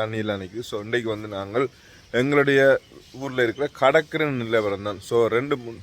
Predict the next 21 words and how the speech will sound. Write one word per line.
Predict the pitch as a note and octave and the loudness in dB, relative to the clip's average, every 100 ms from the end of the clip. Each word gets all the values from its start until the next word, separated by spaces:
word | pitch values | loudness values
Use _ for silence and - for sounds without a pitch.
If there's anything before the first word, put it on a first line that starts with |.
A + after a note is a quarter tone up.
| - _ G#2+ | -20 _ -6
நாளைக்கு | A#2+ B2 B2 - C#3+ C#3 A#2+ | -2 0 0 -2 -2 -2 -2
வந்து | A2+ C3 D3+ A#2 F#2+ - - - _ | -2 0 2 2 0 -8 -20 -20 _
இந்த | A#2+ A#2 - | -8 -4 4
காத்து | C#3 C#3+ D#3+ D3 | 6 6 0 0
மழையும்னு | B2+ C3 B2+ B2 - | 2 2 0 -4 -6
சொல்லி | A#2+ A#2 | -6 -4
சொல்லியிருக்கிறாங்க. | A2 A2 F#2+ G2+ G#2+ C3 - | -4 -4 -4 -6 -4 -10 -6
So, | G#2+ G2+ F#2+ G2+ | -4 -2 -2 -2
அந்த | C#3+ D#3+ | 4 6
வகையில | D3 C3 B2 D#3+ - A#2+ | 6 4 2 2 2 0
எங்களோட | A#2+ A2+ A2 C3 | 2 2 2 0
ஊர்ல | C#3+ C#3 A#2 | -8 -8 -6
நிலைமை | A#2 C#3+ C3+ | -2 0 2
நாங்கள் | B2 A2+ G#2+ | 0 0 -2
உங்களுக்கு | G#2+ G#2 - | -2 -4 -2
காட்டினாங்க. | G2+ G2 G2 F#2+ F#2+ | -4 -2 -8 -8 -6
மழை | G2+ G#2 | -4 -4
பெஞ்சு | G#2 G2+ A#2+ B2+ - - - - A2 G#2+ | -6 -10 -10 -10 -20 -20 -20 -6 -4 0
இந்த | G#2+ G#2+ | -2 2
கிராமம் | A2+ A#2+ A#2 A#2 | 2 4 0 -2
எல்லாம் | A2 A2 | 0 0